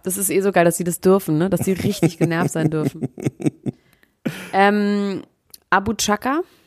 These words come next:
Speaker 2: Oha, ja.
Speaker 1: Das ist krass, oder?
Speaker 2: Ich hab
Speaker 1: Das
Speaker 2: das
Speaker 1: ist
Speaker 2: gar nicht
Speaker 1: wirklich
Speaker 2: richtig
Speaker 1: krass.
Speaker 2: mitbekommen. Er ist jetzt verhaftet worden, weil es Verdacht
Speaker 1: Der ist verhaftet
Speaker 2: gibt, dass er
Speaker 1: worden im,
Speaker 2: Entführungs-
Speaker 1: im Gerichtssaal wegen, ähm, wirklich handfester Beweise.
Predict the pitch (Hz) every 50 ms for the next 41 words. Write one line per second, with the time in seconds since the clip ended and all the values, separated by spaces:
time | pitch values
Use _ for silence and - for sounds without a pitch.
0 | _ _ _ _ _ - - _ - 113 104 95 82 - - - - 90 - -
1 | - _ _ - - _ _ - 95 90 82 - - _ _ _ _ - - 180
2 | - - - - - - 135 135 - - - - 196 240 277 - _ _ _ _
3 | _ _ _ _ _ _ _ _ _ - - - 127 - - 123 123 - 127 139
4 | 156 156 156 147 147 143 175 165 - - 127 - 117 107 104 117 - 135 - -
5 | 120 123 160 - - 175 160 - 156 160 170 170 160 123 120 113 127 139 147 151
6 | 156 143 - - - - - - - 202 - - 226 214 220 233 - 254 247 240
7 | 247 240 240 262 254 254 262 269 233 226 208 196 190 208 233 233 240 233 202 220
8 | 277 269 - - - 254 247 254 262 277 285 285 254 214 214 214 240 233 233 214
9 | 214 226 226 220 208 - - - 202 202 202 202 202 202 - - 196 240 254 -
10 | - 247 240 - - - - - - - _ - - 247 254 277 277 - - 247
11 | 233 - - 226 208 190 208 208 180 180 190 190 208 240 247 262 214 185 185 190
12 | 226 294